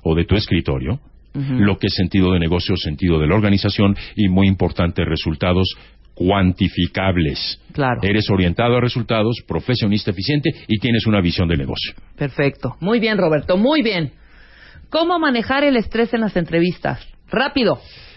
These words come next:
Speaker 1: Te voy a decir qué es lo que pasa con el estrés. Generalmente el estrés es porque no vas preparado.
Speaker 2: Ujú.
Speaker 1: Entonces, el enfrentarte a una situación para la cual no tienes los elementos o puedes anticipar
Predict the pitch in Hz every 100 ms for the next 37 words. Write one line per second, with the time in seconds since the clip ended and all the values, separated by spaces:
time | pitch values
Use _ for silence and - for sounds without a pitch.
0 | - 160 214 214 208 196 156 160 147 143
1 | 110 98 - 101 - 131 175 190 190 170
2 | 127 - 127 131 - 101 - 90 104 123
3 | - - 80 95 95 - - - - -
4 | 101 85 69 60 - 151 156 151 131 -
5 | - - 98 104 139 117 95 - - -
6 | 123 110 110 - 131 117 135 202 208 190
7 | 175 170 139 107 98 - 113 101 - 95
8 | 92 90 - 127 113 110 - 110 104 92
9 | - 87 90 92 90 - 71 - 78 104
10 | 117 113 104 95 90 - 95